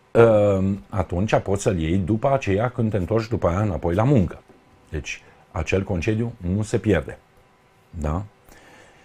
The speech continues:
Bună seara din Kassel, bună seara! Camelia Popa, bună seara! Așa, avem și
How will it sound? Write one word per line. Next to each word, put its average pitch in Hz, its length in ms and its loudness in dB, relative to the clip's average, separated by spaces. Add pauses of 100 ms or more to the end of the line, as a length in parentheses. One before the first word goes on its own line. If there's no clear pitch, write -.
(260)
Bună 120 260 6
seara 139 680 6
din 120 240 6
Kassel, 123 440 4
bună 107 220 2
seara! 95 460 4 (2500)
Camelia 113 420 2
Popa, 131 340 4
bună 120 260 2
seara! 110 680 2 (2500)
Așa, 90 560 2
avem 175 280 4
și - 680 -4